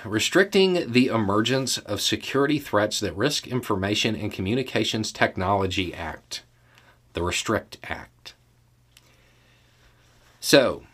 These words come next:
this is the mechanism by which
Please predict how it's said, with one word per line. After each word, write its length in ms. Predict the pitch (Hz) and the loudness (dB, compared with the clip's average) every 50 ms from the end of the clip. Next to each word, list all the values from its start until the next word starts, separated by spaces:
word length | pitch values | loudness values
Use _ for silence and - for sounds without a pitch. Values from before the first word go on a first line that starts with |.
| - - _ _ _ - - - - | -20 -20 _ _ _ -20 -20 -14 -10
this 340 | 104 104 113 135 147 143 - | 2 4 6 6 6 4 2
is 220 | 143 135 123 120 | 0 0 0 0
the 560 | 120 120 113 110 110 104 104 101 95 92 87 92 - - | 2 2 2 2 2 0 -2 -2 -4 -4 -6 -10 -14 -10
mechanism 800 | - 104 117 127 127 - 113 104 101 95 - 117 123 143 143 139 _ _ _ - - - 98 | -2 0 2 2 2 0 0 -2 -2 -2 -4 -6 -8 -10 -12 -16 _ _ _ -20 -20 -14 -10
by 240 | - 90 90 90 90 | -6 -4 -4 -4 -4
which 520 | 90 90 92 90 85 - - - - - | -4 -6 -6 -6 -4 -4 -4 -4 -6 -8